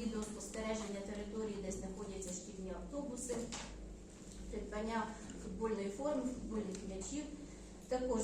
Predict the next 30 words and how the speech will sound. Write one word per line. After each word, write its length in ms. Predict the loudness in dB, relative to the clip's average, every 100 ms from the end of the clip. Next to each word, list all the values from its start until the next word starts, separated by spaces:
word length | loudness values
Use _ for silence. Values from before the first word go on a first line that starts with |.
| 4
збільшення 440 | 4 6 6 6 6
вартості 360 | 6 4 -2 0
проектно-кошторисної 920 | 0 2 2 2 0 0 0 2 0 0
документації 600 | -2 -2 0 2 4 2 2
на 40 | 2
капітальний 480 | 0 0 0 0 2
ремонт 240 | 0 0 -2
харчоблоку 540 | -2 -4 -2 2 2 2 0
Савранського 500 | 2 2 2 0 -2
ліцею 280 | -2 2 2 2
двадцять 280 | 0 -2 -4
дві 100 | -4 -2
тисячі 320 | -2 -2 -4 -4
сто 140 | -6 -4
шість 220 | -4 -4 -4
гривень. 260 | -4 -6 -8 -10 -10 -10 -10 -10 -10 -6 -2 6
Для 120 | 8 8
обла-, 220 | 6 4 2 -2 0
по 80 | 4 6
іншим 260 | 6 4 2
видаткам. 420 | 0 0 0 -2 -2
Для 100 | 0 2
облаштування 580 | 2 2 4 6 6 6
алеї 220 | 4 2 0
Слави 280 | 2 0 0 -2
двісті 300 | -2 0 0 0
тисяч 260 | 0 0 -2 -4
гривень. 300 | -4 -4 -6 -8 -10 -6 -2
Савранської 440 | 2 2 4 4 2
лікарні 340 | 4 4 4